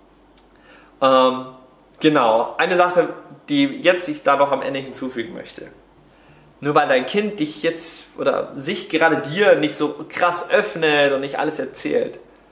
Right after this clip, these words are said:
heißt es nicht, <laughs> das ist ganz, ganz wichtig, dass ihr eine schlechte Beziehung zueinander habt.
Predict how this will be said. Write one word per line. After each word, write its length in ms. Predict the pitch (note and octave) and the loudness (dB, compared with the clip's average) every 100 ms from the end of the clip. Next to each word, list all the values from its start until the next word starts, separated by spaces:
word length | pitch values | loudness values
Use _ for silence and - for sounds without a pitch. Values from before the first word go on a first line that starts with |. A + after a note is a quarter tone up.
| _ _ _ | _ _ _
heißt 240 | B2 B2+ - | -4 -2 -4
es 220 | - - | -6 -6
nicht, 400 | C3 A3+ - - - - - | -6 -6 -8 -8 -6 -6 -8
<laughs> 220 | - - | -14 -6
das 160 | B2+ | -6
ist 80 | B2+ | 0
ganz, 200 | C#3 C#3 | 0 0
ganz 200 | C#3 A#2 | -4 -6
wichtig, 400 | G3+ - D3+ - - - - - - _ _ _ _ _ - | -12 -14 -16 -18 -20 -20 -20 -20 -20 _ _ _ _ _ -12
dass 160 | - | -8
ihr 60 | C3+ | -8
eine 100 | B2 | -4
schlechte 320 | - D3+ - | 0 0 0
Beziehung 580 | - - - C#3 C#3+ - | -8 -4 -2 0 -2 -4
zueinander 440 | - - - - - | -10 -12 -14 -16 -16
habt. 300 | - - | -16 -18